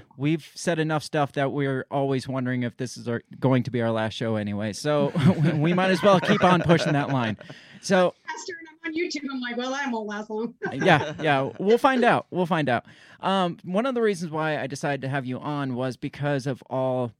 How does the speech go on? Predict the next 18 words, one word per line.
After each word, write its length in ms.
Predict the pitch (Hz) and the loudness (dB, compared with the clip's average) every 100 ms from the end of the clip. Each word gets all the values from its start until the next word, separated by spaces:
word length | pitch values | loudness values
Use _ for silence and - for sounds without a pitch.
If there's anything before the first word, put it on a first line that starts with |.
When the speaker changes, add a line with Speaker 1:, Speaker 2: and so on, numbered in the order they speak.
| - | -16
Speaker 1:
the 260 | 120 123 | -6 -4
stuff 580 | 110 - 139 123 110 - - | -4 -6 -4 -4 -6 -12 -12
with 340 | 135 127 120 _ _ _ _ _ | -6 -6 -6 _ _ _ _ _
proposed 460 | - 156 160 143 - | -6 -2 -2 -2 -2
gun 240 | 139 135 | -2 -2
laws, 320 | 131 131 123 | -2 -4 -4
with 160 | 120 - | -8 -8
the 80 | 120 | -8
shootings 480 | - 170 151 151 | -2 -2 0 -2
and 100 | 139 | -4
stuff 240 | 131 139 135 | -2 -4 -2
going 300 | 139 135 131 | -4 -2 -4
on 180 | 135 135 | -4 -4
right 200 | 135 113 | -4 -4
now. 320 | 127 127 131 | -6 -6 -6
It 80 | 127 | -4
just 260 | 180 - - - _ _ _ _ - | -6 -6 -20 -20 _ _ _ _ -4
coincidentally 880 | 185 214 160 190 151 180 175 156 | -2 -2 0 -2 0 -4 -2 -4